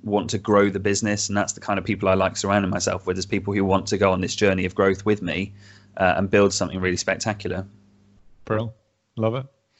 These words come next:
Speaker 2: Chris, what's your favourite part of H M O property investing?
Speaker 1: Oh, good question. Um, so I, I think the bit I really like is the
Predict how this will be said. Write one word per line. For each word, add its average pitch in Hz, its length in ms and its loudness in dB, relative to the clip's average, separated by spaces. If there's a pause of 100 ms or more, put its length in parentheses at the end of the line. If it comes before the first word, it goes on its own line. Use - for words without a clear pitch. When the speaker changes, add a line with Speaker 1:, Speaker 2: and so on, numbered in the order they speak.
(300)
Speaker 2:
Chris, 156 260 4
what's 165 220 4
your 151 140 2
favourite 120 760 0
part 87 380 -6 (400)
of 92 240 -6
H 98 240 -6
M 95 60 -6
O 87 100 -6
property 92 300 -8
investing? 85 400 -10 (1300)
Speaker 1:
Oh, - 200 -8
good - 160 -14
question. - 540 -6 (180)
Um, 143 580 0 (2500)
so 143 340 6
I, 147 220 4
I 143 60 0
think 135 260 -4
the 135 80 0
bit 127 140 6
I 135 220 4
really 95 300 0
like - 460 -6 (260)
is 98 580 2 (880)
the 113 140 -2